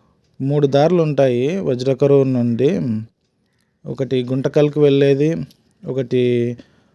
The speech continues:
పామిడి వైపు వెళ్ళేది, ఒకటి నాగసముద్రం వైపు. అంటే నాగసముద్రం వైపు నుంచి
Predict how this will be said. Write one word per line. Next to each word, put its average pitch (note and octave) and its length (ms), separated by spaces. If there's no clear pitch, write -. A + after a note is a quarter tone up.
పామిడి C#3 400
వైపు C#3 300
వెళ్ళేది, C3+ 440
ఒకటి C3 220
నాగసముద్రం C3 640
వైపు. A2+ 260
అంటే C3 180
నాగసముద్రం C#3 600
వైపు C3 240
నుంచి C3 280